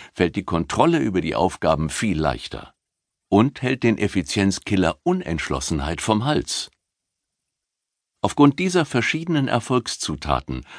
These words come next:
möchte ich hier lieber von persönlicher Produktivität sprechen.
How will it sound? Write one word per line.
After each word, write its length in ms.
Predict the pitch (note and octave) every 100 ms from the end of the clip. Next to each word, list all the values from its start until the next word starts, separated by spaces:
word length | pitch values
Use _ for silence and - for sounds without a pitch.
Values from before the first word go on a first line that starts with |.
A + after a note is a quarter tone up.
| -
möchte 260 | F#2 -
ich 100 | F2
hier 220 | - D3 B2+
lieber 320 | A#2 A2 G#2+
von 340 | - G2 F#2+ - _ -
persönlicher 800 | F#2+ F2+ E2 A2+ B2 F#2 - D#2+
Produktivität 960 | - F2+ F2 D2+ E2+ E2+ - G#2 D2
sprechen. 560 | - A1+ - G#1 -